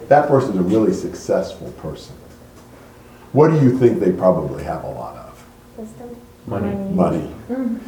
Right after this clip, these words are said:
Speaker 1: We usually say success and we mean money. Isn't that true? So to a great extent for us too, we tend to boast in wisdom, might, and riches. He said, "Don't boast in those things.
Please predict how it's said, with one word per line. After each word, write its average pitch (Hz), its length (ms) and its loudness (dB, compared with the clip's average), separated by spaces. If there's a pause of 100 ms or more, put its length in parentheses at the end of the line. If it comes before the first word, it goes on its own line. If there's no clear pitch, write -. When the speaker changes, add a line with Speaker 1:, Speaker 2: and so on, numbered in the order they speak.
(240)
Speaker 1:
We 170 120 8
usually 127 500 6
say 117 280 0
success - 680 0
and 90 120 -2
we 90 100 0
mean 90 340 2
money. 80 340 -2 (720)
Isn't 107 260 0
that 120 280 6
true? 120 280 2 (720)
So 180 580 6
to 160 240 6
a 131 40 2
great 185 360 4
extent 143 520 2
for 123 200 -2
us 127 400 2
too, 147 340 2 (600)
we 160 200 6
tend 165 280 6
to - 80 6
boast 151 580 4
in 98 220 -2
wisdom, 160 540 4
might, 135 220 4
and 131 140 -2
riches. - 480 -6 (160)
He - 60 -8
said, 160 220 4
"Don't 175 180 4
boast 165 240 2
in 123 80 -2
those 95 180 -4
things. - 200 -14